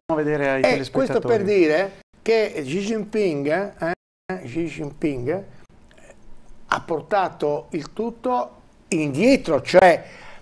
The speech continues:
Speaker 2: mm, sì, siamo ad una Cina diversa di Mao Zedong,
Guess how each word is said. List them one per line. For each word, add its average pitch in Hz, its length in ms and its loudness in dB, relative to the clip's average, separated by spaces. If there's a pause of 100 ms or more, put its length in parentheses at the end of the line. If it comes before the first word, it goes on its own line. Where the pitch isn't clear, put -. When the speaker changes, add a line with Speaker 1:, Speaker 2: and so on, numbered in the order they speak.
(600)
Speaker 2:
mm, - 500 -14
sì, 254 580 6
siamo 233 680 2 (260)
ad 165 160 -2
una 202 200 -2
Cina 233 260 0
diversa 196 800 4 (200)
di 156 120 -4
Mao 165 260 -2
Zedong, 139 760 -2